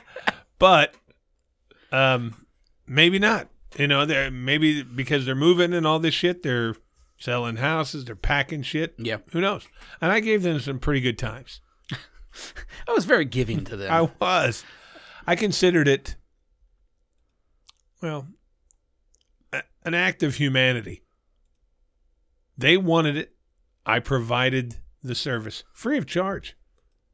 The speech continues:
Speaker 2: You
Speaker 1: All
Speaker 2: never
Speaker 1: I
Speaker 2: charged them?
Speaker 1: Beer here and there for the road.
Speaker 2: You shouldn't be drinking on the road, man.
Speaker 1: Yeah,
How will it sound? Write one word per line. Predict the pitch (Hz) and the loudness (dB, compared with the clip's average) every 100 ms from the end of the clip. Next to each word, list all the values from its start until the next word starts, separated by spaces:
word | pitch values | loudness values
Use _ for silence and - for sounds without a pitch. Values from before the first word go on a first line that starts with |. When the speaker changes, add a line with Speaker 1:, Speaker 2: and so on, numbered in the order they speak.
| _ _ _ - | _ _ _ -4
Speaker 2:
You | |
Speaker 1:
All | 143 | 0
Speaker 2:
never | 208 | 2
Speaker 1:
I | |
Speaker 2:
charged | - 196 226 269 | 4 4 4 0
them? | 330 - _ - _ _ 135 | -4 -4 _ -20 _ _ -4
Speaker 1:
Beer | 120 156 196 | 2 4 4
here | 160 147 139 | 4 2 -2
and | 139 | -4
there | 180 196 _ _ | -6 -10 _ _
for | 151 | -8
the | 135 | -4
road. | 139 165 170 151 - _ _ _ _ _ _ - - - - - - - | -2 0 -2 -4 -12 _ _ _ _ _ _ -16 -16 -20 -20 -20 -20 -14
Speaker 2:
You | |
shouldn't | 160 285 226 | -10 -4 -2
be | 123 | -2
drinking | 120 190 113 | -2 -4 -6
on | 95 | -8
the | 85 | -6
road, | 123 82 | -6 -8
man. | 78 90 - - - - - - - - - - | -10 -14 -10 -12 -10 -16 -18 -18 -18 -12 -12 -10
Speaker 1:
Yeah, | 170 | -8